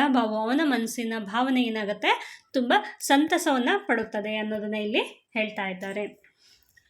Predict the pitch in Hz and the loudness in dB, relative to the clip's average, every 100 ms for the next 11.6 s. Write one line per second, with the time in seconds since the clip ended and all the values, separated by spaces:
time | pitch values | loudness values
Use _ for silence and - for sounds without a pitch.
0 | _ 294 381 349 254 254 254 254 359 370 | _ 4 4 4 4 6 6 6 6 6
1 | 254 427 - - 269 269 269 294 269 247 | 6 2 0 -2 2 2 2 2 2 0
2 | 247 262 262 427 - 247 247 285 285 254 | 0 2 2 2 0 0 4 4 6 4
3 | 233 233 403 - 254 240 220 208 202 196 | 0 0 0 2 0 0 -2 -4 -4 -6
4 | 190 190 - _ - _ _ 285 320 339 | -6 -8 -10 _ -20 _ _ 8 8 8
5 | 320 277 254 254 262 254 294 262 311 440 | 4 6 4 4 2 2 4 4 2 0
6 | - 262 254 285 320 302 269 254 254 233 | -4 2 2 2 0 0 0 0 0 0
7 | 233 240 226 208 202 233 381 330 240 240 | -2 -2 -2 -2 0 0 2 2 2 -2
8 | 233 220 254 - - 285 330 311 - - | -4 -6 -6 -8 0 4 6 4 0 -14
9 | - 262 269 311 311 247 - - - - | 0 4 6 6 4 2 -2 -6 -12 -2
10 | 277 285 359 349 359 349 311 294 302 330 | 0 2 0 -2 -2 0 0 0 0 0
11 | 254 247 233 247 285 | 0 -2 -6 -4 -4